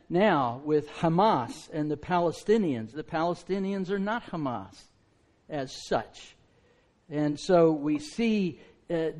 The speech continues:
that these distinctions are critical for us to be able, uh, to make. And while church discipline and excommunication have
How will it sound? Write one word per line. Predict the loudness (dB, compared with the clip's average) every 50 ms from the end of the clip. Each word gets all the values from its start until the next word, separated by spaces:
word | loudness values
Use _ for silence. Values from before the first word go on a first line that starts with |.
| 0
that | 2 2 4 4 2 2
these | 2 2 2 0 -2 -2
distinctions | -4 -4 -4 -4 -2 0 2 2 0 -2 -2 -2 0 0 0 0 0
are | -2 -2 -2
critical | -2 -6 -12 -16 -8 -4 -2 0 0 0 -2 -4 -6 -8 -6 -4 -4 -4
for | -6 -6 -6 -6 -2 -2
us | -2 -2 -2 -6 -10 -14 -8 -8
to | -6
be | -4 -2 0 2 2
able, | 2 2 0 0 0 0 -2 -2 -4 -8 -20 -20 _ _ _ -12 -8
uh, | -8 -8 -8
to | -6 -6 -4
make. | -2 0 2 2 0 0 -4 -10 -18 -20 _ _ _ _ _ _ _ _ _ _ _ _ _ _ -8
And | 0 6
while | 10 12 12 12 10
church | 6 2 6 6 6 6 6 2 -6 0
discipline | 2 2 2 2 0 -6 -4 -2 0 2 2 2 2 0 -2
and | -2 0 0 2 2 2 0 0 -2 -4 -6 -10 -20 _ _ _ _ _ -4
excommunication | -2 -2 -2 -2 -6 -12 -10 -6 -4 -4 -4 -4 -2 0 0 0 0 0 -4 -6 -6 -6
have | -4 -4 -2 -2 0 -2 -2 -4 -8